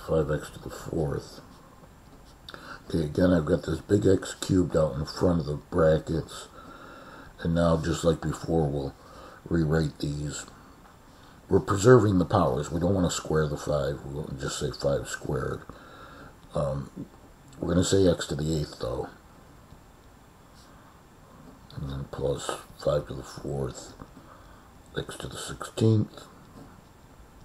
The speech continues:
over four factorial, and then minus five to the sixth, over x to the twenty-fourth,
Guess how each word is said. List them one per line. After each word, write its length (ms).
over 320
four 160
factorial, 840
and 140
then 180
minus 360
five 420
to 60
the 120
sixth, 540
over 300
x 160
to 160
the 100
twenty-fourth, 1120